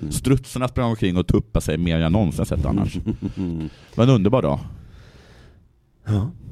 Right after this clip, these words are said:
Speaker 2: Sen åkte Ahmed såklart därifrån till Christiania.
Speaker 1: Och du följde inte med?
Speaker 2: Nej, det gjorde jag inte.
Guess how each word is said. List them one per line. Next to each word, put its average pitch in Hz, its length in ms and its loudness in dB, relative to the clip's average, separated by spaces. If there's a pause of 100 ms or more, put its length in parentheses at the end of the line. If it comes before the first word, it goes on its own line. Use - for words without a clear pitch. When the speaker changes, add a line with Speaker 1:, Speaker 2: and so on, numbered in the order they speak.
(220)
Speaker 2:
Sen 82 140 -2
åkte - 220 0
Ahmed 78 340 0
såklart - 400 -4 (180)
därifrån 67 580 -4 (100)
till - 120 -6
Christiania. 52 540 -6 (1600)
Speaker 1:
Och 90 80 0
du 92 280 4
följde 73 260 2
inte - 200 -8
med? - 180 -6 (840)
Speaker 2:
Nej, 175 120 0 (680)
det 110 60 4
gjorde 175 180 4
jag 165 100 4
inte. 80 240 -2